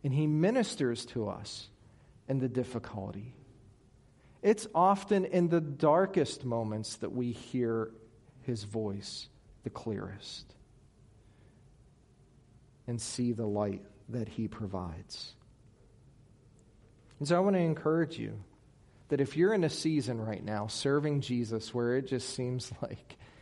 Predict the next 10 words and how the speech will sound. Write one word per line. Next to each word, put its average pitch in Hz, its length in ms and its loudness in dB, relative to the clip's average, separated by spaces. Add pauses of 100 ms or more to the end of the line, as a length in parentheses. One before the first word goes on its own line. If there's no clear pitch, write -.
(140)
it's - 160 -8
overwhelming, 107 800 -2 (760)
don't 135 220 -2
give 113 180 -2
up. 101 260 -4 (2500)
Don't 117 220 -6
throw 123 240 -2
in 127 80 -2
the 131 60 -2
towel. 107 500 -4